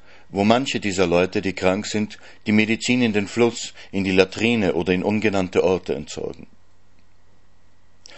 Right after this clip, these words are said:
Vernachlässigung durch die Spitalsverwaltung. Manche dieser gelehrten Ärzte schenken den kranken Leuten nicht viel Beachtung,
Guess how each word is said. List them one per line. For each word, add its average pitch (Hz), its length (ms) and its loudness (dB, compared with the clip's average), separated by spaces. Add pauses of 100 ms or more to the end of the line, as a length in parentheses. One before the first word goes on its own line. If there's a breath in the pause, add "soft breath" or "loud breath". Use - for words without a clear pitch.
(240 loud breath)
Vernachlässigung 113 920 2
durch 113 160 -2
die 107 100 -8
Spitalsverwaltung. 85 1120 -4 (1700 soft breath)
Manche 135 320 2
dieser 120 280 2
gelehrten 113 500 2
Ärzte 104 540 0
schenken 113 440 -2
den 101 160 0
kranken 104 460 0
Leuten 104 340 2
nicht 101 200 -6
viel 107 180 -2
Beachtung, 92 640 0